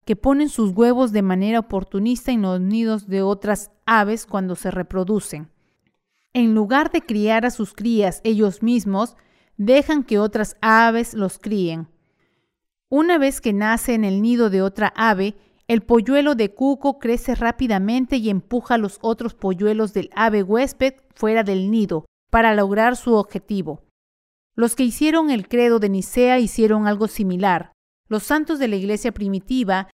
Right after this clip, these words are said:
creían de todo corazón en la remisión y expiación de los pecados cumplida a través del bautismo de Jesús y su cruz. Sin embargo,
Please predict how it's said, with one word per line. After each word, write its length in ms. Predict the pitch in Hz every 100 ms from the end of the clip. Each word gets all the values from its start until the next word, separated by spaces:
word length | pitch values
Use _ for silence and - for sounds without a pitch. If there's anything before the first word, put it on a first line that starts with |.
| _
creían 440 | - 233 262 294 262
de 100 | 214
todo 360 | - 233 240
corazón 520 | 240 196 175 - 233 240
en 80 |
la 80 | 226
remisión 680 | 196 185 180 - - 247 262
y 160 | 226 220
expiación 640 | 185 - 190 180 - 226
de 80 | 233
los 160 | 220 196
pecados 560 | 190 - 202 208 214
cumplida 720 | - 202 185 240 262 196 185 - _
a 120 | 202
través 420 | 196 196 190 240 240
del 100 | 240
bautismo 680 | 208 185 - 233 220 202
de 100 | 185
Jesús 540 | - 175 - 247 294 -
y 80 | 220
su 240 | - 185
cruz. 440 | - 202 180 - _ _ _ _ _ _
Sin 260 | - 277 269
embargo, 840 | 240 214 240 262 185 190 196 _